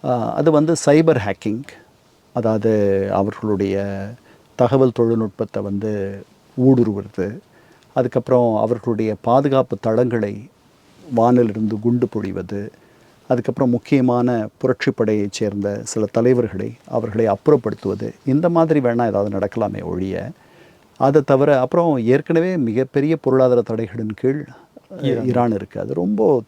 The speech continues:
Speaker 1: தள்ளாடுது, அதால ஒண்ணும் பண்ண
Speaker 2: பொருளாதாரம்.
Speaker 1: முடியல. அதனால விழுந்துரும்னு நினைச்சேன். அவர்கள் வந்து அந்த தூக்கு தண்டனைக்கு வைத்திருந்த, அந்த தூக்கு தண்டனைக்கு, தூக்கு தண்டனை நிறுத்தி வச்சுட்டாங்க.
Speaker 2: நிறுத்தி வச்சுட்டாங்க.
Speaker 1: இவர் உடனே அதை காரணம் காட்டி,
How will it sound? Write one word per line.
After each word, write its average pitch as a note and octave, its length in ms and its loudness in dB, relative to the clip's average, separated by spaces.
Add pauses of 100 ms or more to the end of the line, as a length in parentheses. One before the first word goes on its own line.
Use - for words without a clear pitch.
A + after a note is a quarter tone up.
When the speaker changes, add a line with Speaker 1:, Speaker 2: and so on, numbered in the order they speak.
Speaker 1:
தள்ளாடுது, B2+ 640 -2
அதால A#2+ 420 0
ஒண்ணும் A2+ 560 -4
பண்ண C#3 240 0
Speaker 2:
பொருளாதாரம். G#2 160 -4
Speaker 1:
முடியல. G2+ 160 -12 (420)
அதனால D#3 320 2
விழுந்துரும்னு E3 480 4
நினைச்சேன். G#2 200 -6
அவர்கள் D#3+ 360 2
வந்து D3 220 0
அந்த C#3+ 180 0
தூக்கு F3 220 -2
தண்டனைக்கு C#3+ 480 2
வைத்திருந்த, A2+ 720 -4 (140)
அந்த A2 180 -2
தூக்கு D#3 200 0
தண்டனைக்கு, A#2+ 960 0
தூக்கு C#3+ 220 -4
தண்டனை B2+ 340 2
நிறுத்தி B2 260 0
வச்சுட்டாங்க. - 280 -4
Speaker 2:
நிறுத்தி A2+ 240 -6
வச்சுட்டாங்க. - 480 -16
Speaker 1:
இவர் D#3 140 4
உடனே D#3+ 280 6
அதை C#3 160 4
காரணம் C3+ 340 2
காட்டி, C3 380 -4